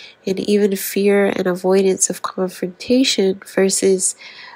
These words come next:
a deeper honesty and accountability with yourself and others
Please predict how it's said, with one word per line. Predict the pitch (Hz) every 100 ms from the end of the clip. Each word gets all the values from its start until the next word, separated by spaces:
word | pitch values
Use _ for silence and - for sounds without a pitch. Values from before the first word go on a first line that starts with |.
| -
a | 190
deeper | 185 - 202 214 214 190
honesty | 185 180 208 214 - 185 180
and |
accountability | 175 - 185 180 185 254 311 226 196
with | 185 -
yourself | 190 180 185 190 -
and | 190 -
others | 214 226 196 185 190 -